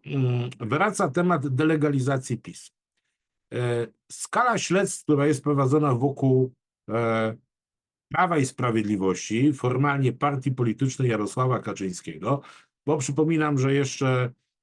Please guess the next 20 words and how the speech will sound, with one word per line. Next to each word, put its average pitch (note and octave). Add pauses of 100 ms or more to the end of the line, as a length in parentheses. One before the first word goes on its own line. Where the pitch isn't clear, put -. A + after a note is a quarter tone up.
do A#2
tego C3
dochodzi A#2
sprawa A2
spółki G#2+
Srebrnej, C#3+
powiązań B2+ (520)
biznesowych, C#3 (340)
e, G2 (440)
również B2
powiązań, A2+
e, A2 (680)
z G#2+
ludźmi, B2+
którzy, G#2 (400)
mm, G#2
no, E3 (960)
za B2+
chwilę C#3+
będą A2